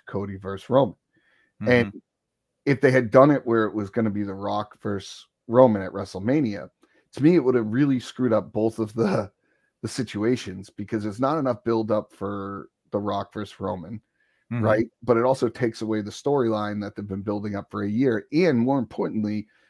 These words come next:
Speaker 1: the guy won the Royal Rumble. What's the point of having the Royal Rumble if you're not gonna let them
Speaker 2: Right.
Speaker 1: be the main event? And, and, and so it's great that they're taking that storyline
Speaker 2: Mm.
Speaker 1: and using it.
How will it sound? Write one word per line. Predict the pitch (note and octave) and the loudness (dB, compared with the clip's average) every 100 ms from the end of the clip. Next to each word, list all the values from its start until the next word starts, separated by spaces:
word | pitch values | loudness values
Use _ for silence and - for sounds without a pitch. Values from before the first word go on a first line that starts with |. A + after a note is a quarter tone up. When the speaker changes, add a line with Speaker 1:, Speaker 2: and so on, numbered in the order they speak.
| _ _ | _ _
Speaker 1:
the | A2 | 4
guy | F3+ | 6
won | C#3 C#3 | 6 2
the | A#2+ | 2
Royal | A2+ G#2+ | 2 0
Rumble. | G2+ C3 C3+ G2+ G2 | 0 0 2 -2 -4
What's | A#2 C3 | -6 -6
the | - | -8
point | A#2 C3 A2+ | -2 -2 0
of | |
having | G#2 G#2+ G#2+ G#2 | 0 0 0 -2
the | |
Royal | G2+ G2+ G2+ | -2 -2 0
Rumble | A#2+ D#3 A#2 G#2+ G2+ | 2 2 2 -2 -6
if | G2+ | -4
you're | A2+ | -2
not | A#2 A2+ | 0 -2
gonna | A2 G#2+ | -2 0
let | G#2 | 0
them | D#3 G2+ | 0 -2
Speaker 2:
Right. | |
Speaker 1:
be | G2+ | -4
the | G2+ | -8
main | G2+ G2+ | -8 -6
event? | G#2 D#3+ C#3 G2 A#2+ | 6 8 8 4 -2
And, | A#2+ A#2 | 0 0
and, | B2 A#2+ - | -2 -4 -2
and | C3 | -4
so | - C3+ | 2 2
it's | A#2+ | 2
great | - A2+ B2 G3 - | -4 -2 0 0 0
that | B2+ A#2+ | -4 -2
they're | A2+ | -4
taking | - - C3 C#3+ C#3 | -4 -4 -4 -2 -4
that | B2 A2+ | -4 -6
storyline | - B2+ F3 D#3+ A2 G#2 G2 F#2+ G#2+ - _ _ _ _ _ - | -10 -2 2 2 2 -4 -10 -8 -8 -8 _ _ _ _ _ 0
Speaker 2:
Mm. | B2+ B2 A2+ | 2 4 2
Speaker 1:
and | A2+ A2 A2 _ | 0 -2 -4 _
using | A#2+ G#3+ G#3+ | 0 4 4
it. | G#2 | 0